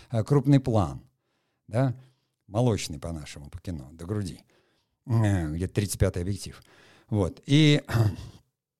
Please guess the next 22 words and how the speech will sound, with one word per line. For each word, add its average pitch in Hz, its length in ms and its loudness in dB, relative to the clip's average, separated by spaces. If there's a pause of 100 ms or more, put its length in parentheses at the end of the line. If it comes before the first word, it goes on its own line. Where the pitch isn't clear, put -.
(600)
это 117 460 4
я 113 200 6
для 101 180 2
тех, 139 240 4
кто, - 180 -8
кто - 180 -2
не 110 140 6
слушает, 139 460 0
а 90 60 -4
кто, 110 280 4 (260)
<laughs> 104 480 -10
э, 95 160 -4
смотрит 90 420 2
на 87 140 0
Ютубе. 78 360 -4 (440)
<clears throat> 135 60 -4 (800)
И, 139 280 0
и 156 460 8
абсолютно 147 580 4
точно, 190 460 6
как 110 180 -2
бы, 104 160 0